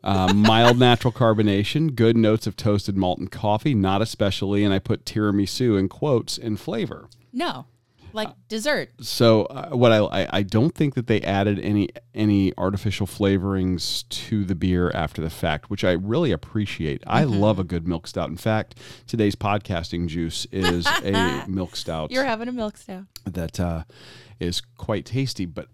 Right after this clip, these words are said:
Speaker 1: I love a good milk stout. Uh, the natural sweetness that
Speaker 2: Yeah.
Speaker 1: you get from the lactose and the fermentation, I think, is just a,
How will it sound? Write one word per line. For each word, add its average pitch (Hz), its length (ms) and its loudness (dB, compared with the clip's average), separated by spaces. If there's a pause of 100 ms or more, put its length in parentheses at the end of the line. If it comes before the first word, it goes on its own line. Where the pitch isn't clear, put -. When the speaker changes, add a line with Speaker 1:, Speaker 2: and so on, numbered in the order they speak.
Speaker 1:
I 143 180 -2
love 117 300 0
a 117 60 2
good 90 200 -2
milk 85 240 -2
stout. 87 320 -2
Uh, 92 180 -2
the 101 160 -4
natural 104 540 0
sweetness 98 560 -6
that 92 140 -8
Speaker 2:
Yeah. 90 80 -4
Speaker 1:
you 95 100 -6
get 92 220 -6
from 101 180 -6
the 87 80 -4
lactose 90 640 -6
and 87 100 -6
the 85 60 -10
fermentation, 87 720 -8
I 98 60 -8
think, 104 280 -6
is 92 120 -4
just - 340 -6
a, 85 220 -4